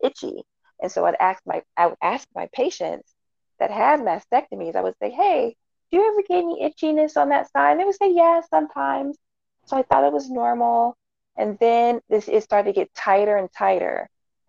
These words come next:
the skin on that side. And so that's when I went in, and that quick is when they told me, oh, it had spread to other parts of my body. And when I tell you, bam, it just started moving. Like, uh,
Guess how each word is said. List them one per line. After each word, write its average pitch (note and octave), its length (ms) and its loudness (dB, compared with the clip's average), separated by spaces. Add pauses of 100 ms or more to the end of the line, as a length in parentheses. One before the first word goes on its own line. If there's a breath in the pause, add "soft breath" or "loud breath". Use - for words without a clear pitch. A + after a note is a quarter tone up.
the F3+ 140 6
skin G3 340 0
on F3 140 4
that - 260 0
side. F3 420 4
And E3 180 -2
so E3+ 280 0 (360)
that's F#3+ 300 2
when F3+ 100 -6
I E3 120 0
went E3+ 220 -4
in, E3 520 -4
and D3+ 380 -6 (360)
that F3 320 2
quick F3+ 300 0
is E3 220 -6
when D#3+ 160 -4
they D#3 120 -6
told D#3+ 320 -4
me, D#3 240 -10 (340)
oh, D#3 320 6
it D#3+ 120 4
had D3 160 2
spread D3 560 2
to - 140 -8
other D3 220 -4
parts D3 200 -4
of - 60 -20
my D3 140 -6
body. D#3 480 0 (340 soft breath)
And E3 160 0
when D#3+ 100 2
I F#3 140 4
tell G3+ 400 0
you, G3 220 -6 (280)
bam, F3 480 6
it E3 260 0
just D#3+ 200 -6
started E3 520 2
moving. C#3+ 720 -4
Like, C#3+ 400 0 (960)
uh, C3 80 -2